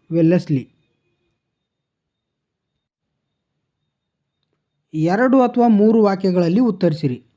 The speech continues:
ಪ್ರಶ್ನೆ ಒಂದು, ದಿವಾನಿ ಹಕ್ಕನ್ನು ಇಂಗ್ಲಿಷರು ಹೇಗೆ ಪಡೆದರು? ಅದರ ಪರಿಣಾಮವೇನಾಯಿತು? ಬ್ರಿಟಿಷರು ಗವರ್ನರ್ ಆಗಿರು-, ಆಗಿರುವಂಥ ರಾಬರ್ಟ್ ಕ್ಲೈವನು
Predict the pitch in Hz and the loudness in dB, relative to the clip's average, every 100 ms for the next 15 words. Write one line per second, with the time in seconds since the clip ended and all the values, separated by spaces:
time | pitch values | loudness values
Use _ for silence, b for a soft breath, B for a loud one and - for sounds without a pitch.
0 | _ _ _ _ 165 165 175 165 180 196 | _ _ _ _ -10 -4 -4 0 0 0
1 | 285 285 _ _ _ _ - 139 175 208 | -2 -4 _ _ _ _ -12 -2 0 2
2 | 247 262 226 220 233 247 226 202 214 214 | 0 0 -4 -2 0 2 2 2 2 2
3 | 208 151 175 208 220 240 240 240 277 339 | 0 2 2 2 0 0 0 0 -2 -4
4 | _ 185 180 185 - 160 156 165 185 269 | _ -2 0 0 -2 -2 0 0 0 2
5 | 233 185 147 135 - 107 _ _ _ _ | 2 0 -2 -6 -10 -16 _ _ _ _
6 | _ _ _ _ _ _ _ _ _ _ | _ _ _ _ _ _ _ _ _ _
7 | 147 175 160 175 180 214 311 - - 160 | -4 -2 0 0 0 0 0 -6 -6 -2
8 | 175 190 208 190 185 180 185 175 175 175 | 0 0 0 0 -2 0 -2 -2 -2 0
9 | 180 175 180 180 165 160 180 165 170 175 | -2 -2 -2 -2 -2 0 -2 -2 -2 0
10 | 185 185 285 339 | 2 2 2 -2